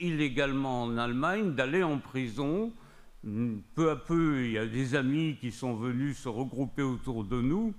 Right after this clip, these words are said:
Et, euh, la stratégie a été d'aller en prison et le criminel, les grands criminels restant libres, ce qui mobilisait, euh, l'opinion publique.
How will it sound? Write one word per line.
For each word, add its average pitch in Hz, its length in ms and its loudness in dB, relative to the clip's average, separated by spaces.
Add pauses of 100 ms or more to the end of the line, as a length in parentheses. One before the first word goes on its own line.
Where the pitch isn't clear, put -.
(680)
Et, 135 480 0
euh, 117 920 -2
la 151 120 2
stratégie 135 720 -2
a 127 40 2
été 117 300 0
d'aller 135 400 2
en 139 140 2
prison 143 720 -2 (460)
et 123 200 -2 (360)
le 120 160 0
criminel, 139 720 0 (480)
les 131 300 2
grands 139 300 0
criminels 135 720 2
restant 147 680 0
libres, 120 680 0 (360)
ce - 200 -8
qui 127 240 -4
mobilisait, 139 920 2 (480)
euh, 107 200 0
l'opinion 123 640 2
publique. 98 500 -2